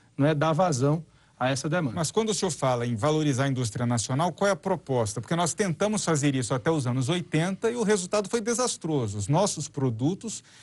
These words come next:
Speaker 2: eram muito piores que os produtos que os outros países tinham a oferecer para os seus, para a sua população. Como é que a gente pode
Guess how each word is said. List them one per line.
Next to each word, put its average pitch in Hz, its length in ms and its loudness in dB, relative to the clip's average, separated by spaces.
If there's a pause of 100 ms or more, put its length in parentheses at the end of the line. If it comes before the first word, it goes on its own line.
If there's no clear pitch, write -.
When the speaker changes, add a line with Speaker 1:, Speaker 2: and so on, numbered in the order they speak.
(160)
Speaker 2:
eram 147 180 2
muito 180 400 0
piores 185 760 0 (240)
que - 80 -8
os 190 80 -4
produtos 147 520 -2
que 202 340 -6
os 151 160 -4
outros 156 320 0
países 131 560 -2
tinham 151 220 -2
a - 20 0
oferecer 147 460 0
para 143 160 -10
os 147 100 -6
seus, 165 380 -6 (440)
para 143 120 0
a - 20 -2
sua 139 180 0
população. 151 680 -4
Como 156 180 0
é 190 60 0
que 208 80 0
a 190 40 2
gente 175 220 -2
pode 139 400 0